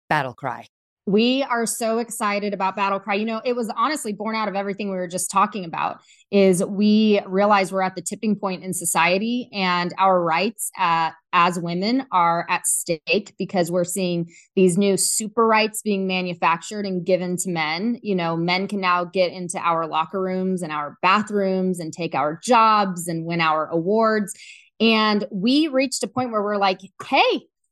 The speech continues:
Speaker 2: <laughs> it's not okay. We're not happy about this anymore. And, um, we're, we're, um, finding the spirit of our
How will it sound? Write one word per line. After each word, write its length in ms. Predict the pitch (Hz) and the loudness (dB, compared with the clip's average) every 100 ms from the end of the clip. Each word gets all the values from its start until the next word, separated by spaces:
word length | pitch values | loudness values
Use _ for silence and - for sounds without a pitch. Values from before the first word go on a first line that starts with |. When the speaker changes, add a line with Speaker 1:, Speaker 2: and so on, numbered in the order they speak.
| _ | _
Speaker 2:
<laughs> 80 | 285 - _ - _ | -2 -2 _ -20 _
it's 200 | 294 - | -2 0
not 260 | 320 339 320 | 2 4 2
okay. 440 | 294 294 359 190 _ - | 0 0 0 -6 _ -4
We're 120 | 254 | 0
not 180 | 339 214 | 0 0
happy 260 | 254 320 | -2 -2
about 280 | 311 254 - | 2 2 2
this 180 | 214 208 | -4 -6
anymore. 560 | 196 180 170 170 220 - _ _ | -6 -6 -6 -6 -6 -10 _ _
And, 460 | 240 240 226 226 202 | 2 4 4 4 2
um, 380 | 233 220 190 190 185 | 2 2 2 -2 -4
we're, 500 | 214 247 247 240 - | 2 4 4 0 -4
we're, 320 | 226 226 220 | -2 0 0
um, 360 | 214 208 190 175 | 0 -2 -2 -6
finding 440 | - 240 277 285 | -4 -2 0 -2
the 60 | 226 | -4
spirit 480 | - - 208 208 202 | -6 -4 0 0 0
of 140 | 190 - | -6 -2
our 540 | 185 180 180 175 170 | 0 0 0 -2 -4